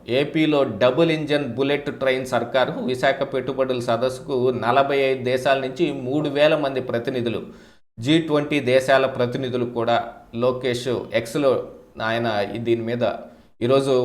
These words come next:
ఉదయం తొమ్మిది గంటలకి సంచలన పెట్-, సంచలన పెట్టుబడి ప్రకటన, ఉమ్, అంతే, ఎక్స్లో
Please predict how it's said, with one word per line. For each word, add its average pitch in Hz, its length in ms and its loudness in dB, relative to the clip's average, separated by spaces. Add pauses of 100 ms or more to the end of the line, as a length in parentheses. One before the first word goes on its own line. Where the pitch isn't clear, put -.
(500)
ఉదయం 165 440 6
తొమ్మిది 151 360 0
గంటలకి 147 560 -2
సంచలన 160 520 2
పెట్-, 135 480 -4
సంచలన 147 560 0
పెట్టుబడి 147 600 -2
ప్రకటన, 123 600 -2 (440)
ఉమ్, 156 120 -6
అంతే, 127 440 0
ఎక్స్లో 120 500 0